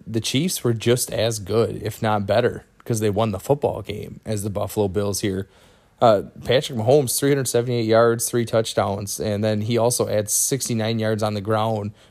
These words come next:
with a touchdown. So, I mean, like, four touchdowns and over four hundred thirty yards of offense by one guy. I mean, that's impressive. I mean, they dominated on the ground in this one. I believe it was a hundred seventy yards as a team.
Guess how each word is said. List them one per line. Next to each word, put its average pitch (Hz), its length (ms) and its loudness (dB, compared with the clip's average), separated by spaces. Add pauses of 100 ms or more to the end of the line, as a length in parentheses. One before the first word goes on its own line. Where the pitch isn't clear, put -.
with 107 140 2
a 95 60 -4
touchdown. 95 580 -4
So, 110 140 -2
I - 20 -2
mean, 104 240 -2
like, 101 500 -4
four 123 240 2
touchdowns 110 640 0
and 107 80 -2
over 107 160 -2
four 107 220 0
hundred 107 240 -2
thirty 107 220 -2
yards 101 240 0
of 95 140 0
offense 98 320 -2
by 95 140 -4
one 98 240 -4
guy. 98 460 -6 (500)
I 127 40 -2
mean, 110 320 2 (120)
that's - 240 0
impressive. 104 580 0
I - 60 -8
mean, 107 180 0
they 113 80 0
dominated 107 640 -2
on 107 140 -6
the 107 40 -6
ground 104 300 -4
in 107 60 -8
this 107 200 -4
one. 104 260 -4 (300)
I - 40 -2
believe 123 160 6
it - 20 0
was 117 100 -2
a 107 80 0
hundred 123 300 0
seventy 117 340 -2
yards 110 320 2
as 110 140 -2
a - 40 -12
team. 117 480 -4